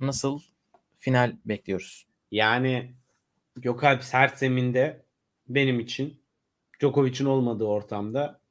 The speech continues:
Speaker 2: Zverev ve Medvedev vardır. Zverev gitti. Şapo'ya karşı çok kötü oynayarak gitti. Onu da az konuştuk, artık süremiz yetmedi. Ee, ama o kötü maçtan çıkan,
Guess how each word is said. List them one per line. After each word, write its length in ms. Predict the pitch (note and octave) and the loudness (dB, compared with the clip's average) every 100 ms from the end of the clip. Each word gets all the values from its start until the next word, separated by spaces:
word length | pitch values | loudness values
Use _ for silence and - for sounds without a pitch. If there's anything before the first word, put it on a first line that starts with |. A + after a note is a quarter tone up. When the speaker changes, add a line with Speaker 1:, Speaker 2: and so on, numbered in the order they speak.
| _ _ _ _ - | _ _ _ _ -10
Speaker 2:
Zverev 560 | A#2 B2+ C3+ A#2+ B2 B2+ | -2 4 4 4 2 2
ve 80 | |
Medvedev 540 | C3 B2+ B2+ A#2+ G#2+ F2+ | 2 2 2 2 0 -2
vardır. 500 | F#2+ F2 G#2+ C3 - _ _ _ _ _ _ _ - | -6 -6 -8 -8 -12 _ _ _ _ _ _ _ -12
Zverev 560 | A2 B2+ B2+ B2+ B2 - - A2+ | -2 4 6 6 4 -4 -14 -12
gitti. 520 | B2 - A#2+ B2+ - _ _ | -12 -4 -2 -2 -6 _ _
Şapo'ya 1000 | - A#2 A#2+ A#2 - _ _ - A#2 A2 | -4 -2 0 -2 -2 _ _ -4 -2 0
karşı 320 | A#2 G#2+ - | -2 -4 -10
çok 220 | - A#2+ | -12 -6
kötü 200 | B2 A#2 | -6 -2
oynayarak 480 | G#2 G2 F2+ F2+ - | -2 -2 -2 -6 -12
gitti. 220 | _ - | _ -8
Onu 140 | G#2 G2+ | -4 -4
da 80 | |
az 160 | F#2 - | -6 -8
konuştuk, 480 | - F#2+ - - G2+ | -8 -8 -10 -12 -8
artık 380 | F#2 - _ - | -8 -10 _ -16
süremiz 420 | - G2 F#2 F2+ | -10 -6 -4 -4
yetmedi. 560 | F2+ - F2 F2+ D3+ - - - - _ C#3 | -8 -8 -6 -2 -2 -6 -20 -20 -20 _ -14
Ee, 40 | - - - - - | -12 -10 -12 -12 0
ama 480 | B2 B2 C#3+ - _ _ _ _ | 2 4 2 -2 _ _ _ _
o 140 | - B2+ | 0 4
kötü 240 | C3+ C3 | 4 4
maçtan 480 | C3+ C3 - C3+ C3 | 4 4 2 2 2
çıkan, 440 | B2+ - B2 A2+ | 0 -2 0 0